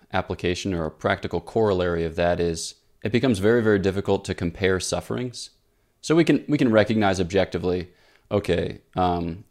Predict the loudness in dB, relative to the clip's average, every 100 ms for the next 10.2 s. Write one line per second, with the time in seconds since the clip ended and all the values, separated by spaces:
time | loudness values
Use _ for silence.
0 | -6 -4 -4 -4 -2 0 0 0 -2 -4
1 | -6 -4 -4 -4 -6 _ -4 -4 -2 -6
2 | -6 -4 -2 -2 -4 -2 -2 0 -2 -2
3 | -2 -4 -4 -4 -4 -4 -2 -2 -4 -8
4 | -10 _ _ _ _ 2 6 6 4 -2
5 | -2 -2 -6 -4 -4 0 -2 -2 -2 -2
6 | -4 -10 -20 -10 -8 -4 -4 -4 -4 -6
7 | -4 -6 -6 -4 -4 -4 -6 -8 -8 -8
8 | -12 -16 _ _ _ _ _ _ _ 0
9 | 0 0 2 2 2 -8 4 6 6 4
10 | -4